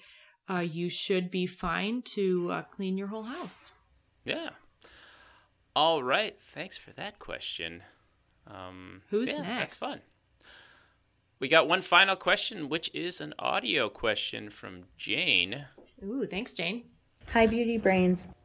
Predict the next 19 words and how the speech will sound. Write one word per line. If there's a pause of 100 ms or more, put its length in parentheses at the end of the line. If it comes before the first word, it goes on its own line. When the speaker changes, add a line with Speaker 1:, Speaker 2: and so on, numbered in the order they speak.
Speaker 3:
My
question
is, (720)
do (720)
we
need
to
be
double
cleansing (440)
even
if
we
are
just
wearing
S
P
F?